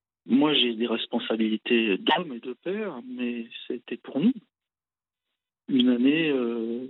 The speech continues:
une année, euh, vraiment, vraiment très compliquée, et on en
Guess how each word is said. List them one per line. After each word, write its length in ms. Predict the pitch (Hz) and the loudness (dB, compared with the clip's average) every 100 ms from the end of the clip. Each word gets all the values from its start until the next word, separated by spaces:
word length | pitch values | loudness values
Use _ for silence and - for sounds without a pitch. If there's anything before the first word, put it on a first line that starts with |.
| 139 | -8
une 200 | 120 113 | -4 0
année, 340 | 113 123 147 147 | 2 2 4 2
euh, 380 | 120 117 117 120 - - - | 2 0 -4 -6 -12 -12 -2
vraiment, 320 | 131 135 156 | 2 2 2
vraiment 400 | - 135 139 156 - _ _ _ - | 2 2 2 0 -8 _ _ _ -2
très 180 | - 147 | 0 0
compliquée, 800 | 131 120 123 - 143 175 139 120 | -2 -6 -4 -2 0 0 0 0
et 60 | |
on 320 | 107 110 113 | 0 -2 0
en 280 | 117 117 117 | 0 0 -4